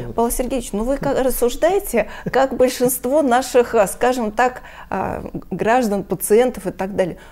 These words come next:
Speaker 2: Но новогодний праздник — это не праздник живота, это общение.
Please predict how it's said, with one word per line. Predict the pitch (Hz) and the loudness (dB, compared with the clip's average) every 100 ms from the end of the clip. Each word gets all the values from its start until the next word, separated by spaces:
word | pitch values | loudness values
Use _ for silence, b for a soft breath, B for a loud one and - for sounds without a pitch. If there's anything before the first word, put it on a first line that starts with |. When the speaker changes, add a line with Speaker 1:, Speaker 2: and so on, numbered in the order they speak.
| - | -6
Speaker 2:
Но | 233 262 254 - | -2 0 -2 -2
новогодний | 220 233 254 277 247 254 | 0 2 4 2 2 0
праздник — | 262 285 294 214 165 B - | 2 2 2 0 -2 B -2
это | 220 233 | 0 0
не | 247 262 254 247 | 2 2 2 0
праздник | - 254 262 240 220 | 0 0 0 0 -2
живота, | 214 208 220 220 175 b b b b | -2 -2 -2 -2 -6 b b b b
это | 262 294 | -2 2
общение. | 277 285 - 330 294 202 | 0 0 2 4 4 0